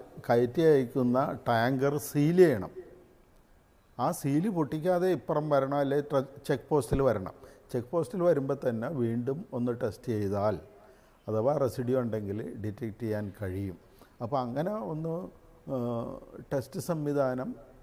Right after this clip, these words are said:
ആ, സംവിധാനം ചെയ്താൽ, ആ, ഈ, ആ,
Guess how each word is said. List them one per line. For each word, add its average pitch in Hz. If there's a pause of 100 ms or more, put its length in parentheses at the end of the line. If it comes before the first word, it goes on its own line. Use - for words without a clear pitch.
ആ, 113 (720)
സംവിധാനം 147
ചെയ്താൽ, 117 (600)
ആ, 110
ഈ, 147
ആ, 123